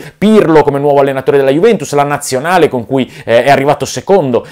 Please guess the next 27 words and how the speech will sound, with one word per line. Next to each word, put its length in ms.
agli 200
europei 380
nel 360
duemiladodici, 1040
l'Inter, 480
Antonio 340
Conte, 220
i 20
suoi 140
problemi. 240
Pensavo 420
di 280
parlare 760
di 340
calcio 260
fondamentalmente, 1080
eh, 220
con, 260
eh, 80
Antonio 600
Nocerino 460
e 100
in 120
effetti 580
lo 140
abbiamo 280
fatto, 480